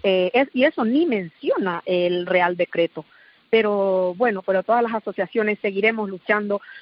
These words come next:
por los derechos de las internas y las compañeras sin papeles. Porque el gobierno en este caso debería también ya de, de regularizar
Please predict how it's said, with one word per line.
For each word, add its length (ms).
por 160
los 180
derechos 400
de 100
las 180
internas 420
y 80
las 160
compañeras 680
sin 120
papeles. 440
Porque 260
el 80
gobierno 420
en 100
este 180
caso 280
debería 380
también 360
ya 180
de, 280
de 160
regularizar 960